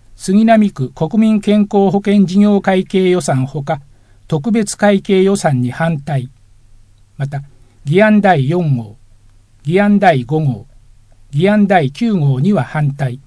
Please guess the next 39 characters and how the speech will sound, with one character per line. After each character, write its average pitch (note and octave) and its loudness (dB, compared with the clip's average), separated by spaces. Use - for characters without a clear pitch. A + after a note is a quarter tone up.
そ G3 -4
の B3 2
他 F#3+ 2
の C3+ 0
議 C#3+ 0
案 D#3 0
に D3+ -2
は A#2 -8
す G#3+ -6
べ F#3 0
て C3+ -8
賛 D3 -4
成。 B2+ -8
な E3 -2
お、 B2+ -8
議 F3 0
案 G#3 4
第 G3 2
八 C#3+ -4
号 D#3 0
に C3+ 0
つ D#3 -8
い C#3 -4
て C#3+ -10
は、 C#3 -2
高 A3+ 0
齢 G#3+ 0
者 G3+ -2
施 - -8
設 C#3+ -4
遊 A3 0
遊 A3 0
館 C#3 -2
の B2+ -2
改 E3+ -4
修 E3 -4
に D#3+ -4
伴 D3+ -2
い、 - -16